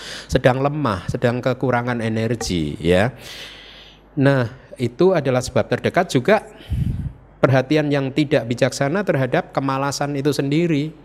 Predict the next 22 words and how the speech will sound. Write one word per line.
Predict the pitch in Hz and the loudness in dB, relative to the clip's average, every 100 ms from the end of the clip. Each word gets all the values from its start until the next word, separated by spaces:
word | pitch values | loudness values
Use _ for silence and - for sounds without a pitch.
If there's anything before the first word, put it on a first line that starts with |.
| - | -4
Dia | 123 | 0
terlalu | 143 139 131 135 131 | 0 0 0 0 -2
menikmati | 127 123 117 123 | -2 0 0 0
kemalasan, | 120 117 117 135 139 113 117 131 | -2 0 0 -2 -2 -2 -2 -4
tenggelam | 123 110 104 107 107 | -2 0 2 0 0
di | 107 107 | -2 0
dalam | 104 107 | 0 0
kemalasan, | 104 107 107 135 - 113 123 - - - - - | -2 -2 -2 -2 0 0 0 -6 -14 -12 -8 -2
tidak | 117 113 | 2 2
menyadari | 104 107 104 104 104 | 2 2 2 2 0
bahwa | 113 110 98 | 2 0 0
kemalasan | 101 101 98 95 104 104 | 0 0 0 0 0 0
ini | 101 123 | 0 0
juga | 113 98 90 | 2 2 0
adalah | 90 95 95 | 0 0 0
fenomena | - 95 95 95 98 110 | 0 0 0 0 0 0
yang | 107 104 113 | 0 0 0
muncul | 107 98 95 120 117 | -2 0 2 2 2
dan | 107 | 0
kemudian | 110 104 98 117 117 | 0 -2 0 0 0
harus | 98 92 117 143 - | 0 0 0 0 -2
lenyap. | 101 120 110 98 - | -2 0 2 0 -4